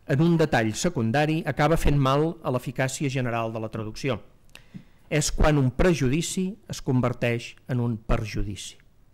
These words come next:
L'Infinito, que al llibre dels cants ocupa el lloc número dotze, és segurament el poema més famós de Leopardi. Doncs bé, Josep Carner, quan era a Gènova,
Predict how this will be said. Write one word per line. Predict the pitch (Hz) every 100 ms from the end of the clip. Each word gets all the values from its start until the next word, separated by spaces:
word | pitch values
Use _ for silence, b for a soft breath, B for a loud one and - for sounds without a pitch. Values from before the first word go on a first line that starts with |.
| - b b b b b b b
L'Infinito, | 170 196 - 180 175 104 123 - _ _ _ _ -
que | 131
al | 120 123
llibre | 165 185 143
dels | 123 -
cants | 131 135 123 117 - - _
ocupa | 139 - 175 -
el | 131 131
lloc | 131 123 -
número | 131 143 110
dotze, | 110 139 - 98 92 - _ _ _ _ _ _ -
és | 127 -
segurament | 143 139 131 139
el | 151
poema | - 139 127 127
més | 139 -
famós | 131 165 160 -
de | 107
Leopardi. | 107 104 110 104 95 101 b b b b b b b
Doncs | 143 139 127
bé, | 175
Josep | 139 120 -
Carner, | 110 135 156 151
quan | 123 117
era | 104
a | 98
Gènova, | 143 131 107 113